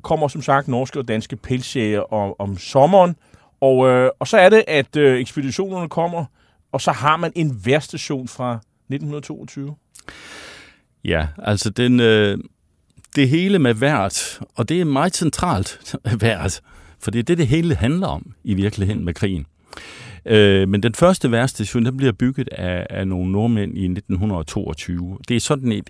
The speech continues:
Speaker 2: etårs, øh, forsøg i virkeligheden, men det er et norsk initiativ. Det bliver bygget, øh, et sted, der hedder Mygbukta, som også er kendt deroppe.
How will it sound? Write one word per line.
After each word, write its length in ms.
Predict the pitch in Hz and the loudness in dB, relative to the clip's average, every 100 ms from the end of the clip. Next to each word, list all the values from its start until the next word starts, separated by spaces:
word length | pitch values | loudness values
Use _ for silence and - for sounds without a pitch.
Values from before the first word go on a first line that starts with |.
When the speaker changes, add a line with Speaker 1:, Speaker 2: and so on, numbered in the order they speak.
| - | -4
Speaker 2:
etårs, 760 | 135 - - 95 87 - - | -4 -2 -2 0 -2 -6 -6
øh, 280 | 101 92 85 | -2 0 0
forsøg 400 | 76 87 - 123 | -2 -8 -4 -4
i 20 | 85 | -2
virkeligheden, 540 | 87 92 98 95 90 | -4 -6 -6 -6 -6
men 80 | 90 | -6
det 180 | 123 127 | -4 -2
er 40 | |
et 60 | 87 | -2
norsk 400 | 98 139 - 120 | -2 -4 -6 -6
initiativ. 680 | 107 - 85 - 156 - | -6 -6 -8 -8 -8 -8
Det 140 | - 104 | -10 -8
bliver 160 | 90 | -8
bygget, 440 | 80 110 120 110 82 | -6 -4 -4 -6 -8
øh, 300 | 80 76 76 - - - - _ | -10 -10 -12 -16 -20 -20 -20 _
et 100 | - | -10
sted, 220 | - 110 107 | -4 -2 0
der 80 | 87 | 0
hedder 120 | 82 | 0
Mygbukta, 640 | 87 - _ 123 - 117 92 - | 0 -2 _ -2 2 0 0 -6
som 260 | - - 85 | -10 -8 -6
også 220 | 101 151 | -4 -6
er 40 | |
kendt 320 | - 131 - | -4 -6 -4
deroppe. 300 | 95 101 107 | -2 -2 -4